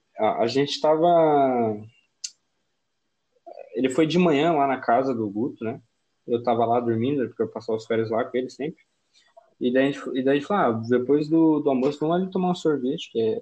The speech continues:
perto da casa do Guto." E no caminho a gente viu que tinha um, tinha um botequinho ali que a gente sempre passava, mas, enfim. E daí a gente falou, "Mano, eu, eu acho que eu já era de maior."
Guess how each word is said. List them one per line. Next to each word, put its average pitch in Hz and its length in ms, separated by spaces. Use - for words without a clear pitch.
perto - 260
da - 100
casa 117 160
do 117 80
Guto." 139 220
E 151 100
no 196 120
caminho 175 320
a 180 40
gente 180 260
viu 156 160
que 165 60
tinha 165 180
um, 156 260
tinha 147 180
um 127 120
botequinho 123 480
ali 120 140
que 123 60
a 117 40
gente 113 200
sempre 117 240
passava, 117 420
mas, - 520
enfim. - 360
E 127 140
daí 131 140
a - 20
gente 147 260
falou, 165 260
"Mano, 180 440
eu, 101 220
eu 127 100
acho 135 120
que 160 60
eu 139 60
já 127 140
era 123 200
de 110 60
maior." 123 440